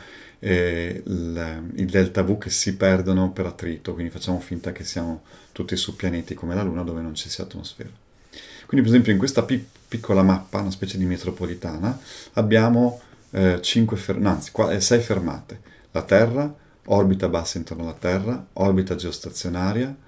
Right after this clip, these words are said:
punto di cattura lunare, quindi il punto in cui l'attrazione gravitazionale lunare e la gra-, l'attrazione gravitazionale terrestre, eh, coincidono, eh, orbita bassa lunare,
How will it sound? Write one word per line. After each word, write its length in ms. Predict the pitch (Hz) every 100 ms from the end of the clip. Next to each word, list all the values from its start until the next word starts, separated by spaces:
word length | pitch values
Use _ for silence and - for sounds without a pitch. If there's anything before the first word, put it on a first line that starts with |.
| _ _ - - _
punto 800 | - 123 127 120 95 95 80 - - _ _ -
di 120 | 92
cattura 400 | 92 82 98 98
lunare, 480 | 85 85 85 87 113
quindi 220 | 104 82
il 60 | 76
punto 400 | - 101 98 92
in 100 | 80
cui 320 | - 95 92
l'attrazione 540 | 82 82 85 80 98 98
gravitazionale 580 | 87 85 82 - 92
lunare 320 | 90 87 92 92
e 40 |
la 60 | 87
gra-, 180 | 87 - -
l'attrazione 420 | 95 - 90 101
gravitazionale 560 | 92 85 - - 98 90
terrestre, 560 | 90 90 90 - - - - - - -
eh, 300 | 87 80 78
coincidono, 840 | - 90 85 - 95 107 139 - - _ - - _ _
eh, 320 | - 95 90 -
orbita 500 | 110 117 110 95 95
bassa 460 | 90 95 95 - 82
lunare, 580 | 90 120 127 139 165